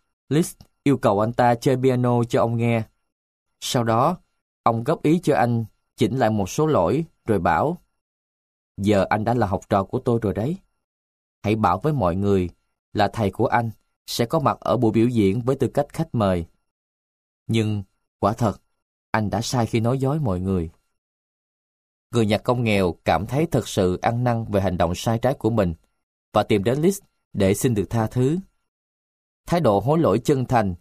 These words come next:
đã giúp anh nhận được sự cảm thông của Liz. Đồng thời, lòng khoan dung của Liz đã giúp cả hai biến một tình huống tiêu cực thành một trải nghiệm tích cực. Dù thế nào đi nữa,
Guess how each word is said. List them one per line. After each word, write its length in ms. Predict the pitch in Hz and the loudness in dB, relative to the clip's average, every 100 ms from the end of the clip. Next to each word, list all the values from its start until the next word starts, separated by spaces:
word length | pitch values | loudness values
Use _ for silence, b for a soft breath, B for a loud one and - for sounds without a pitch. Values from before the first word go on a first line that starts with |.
| _ _ - | _ _ -4
đã 180 | 104 95 | 0 0
giúp 120 | 160 170 | 0 0
anh 280 | 120 113 107 | 0 0 0
nhận 180 | 104 98 | 0 2
được 100 | 101 | 0
sự 180 | - 98 | -2 0
cảm 200 | 98 107 | 0 0
thông 220 | 151 117 | -2 -2
của 100 | - | 0
Liz. 320 | 120 160 - - _ _ _ _ - | 0 0 -2 -16 _ _ _ _ -6
Đồng 240 | - 101 | -2 0
thời, 320 | 95 113 104 92 _ _ - | 2 2 2 0 _ _ -2
lòng 240 | 117 107 | 0 0
khoan 240 | - 135 127 | -2 -2 0
dung 160 | 139 | -2
của 140 | 123 117 | 0 0
Liz 280 | 147 180 - _ _ - | 2 0 -8 _ _ -6
đã 200 | 104 95 | 0 2
giúp 120 | 101 190 | 2 0
cả 120 | - | 0
hai 400 | 120 127 117 117 110 - | 0 0 0 0 -4 -6
biến 240 | 123 143 | -2 0
một 200 | 180 104 | 0 0
tình 140 | - 101 | 0 0
huống 300 | 101 139 190 | 2 0 2
tiêu 200 | 165 151 | 0 0
cực 300 | - 101 - _ _ _ - | 0 -2 -4 _ _ _ -2
thành 220 | 123 98 | 0 0
một 240 | 92 101 - | 0 -2 2
trải 160 | 101 | 0
nghiệm 240 | 123 104 85 | 2 0 0
tích 300 | - 160 - | -4 -4 -2
cực. 180 | 104 - _ _ _ _ _ _ _ _ _ _ _ _ _ _ - | -4 -4 _ _ _ _ _ _ _ _ _ _ _ _ _ _ -4
Dù 220 | 127 120 - | 0 0 0
thế 120 | 151 | 0
nào 220 | 143 104 | 2 2
đi 140 | 110 | 0
nữa, 340 | 117 98 107 | 2 2 0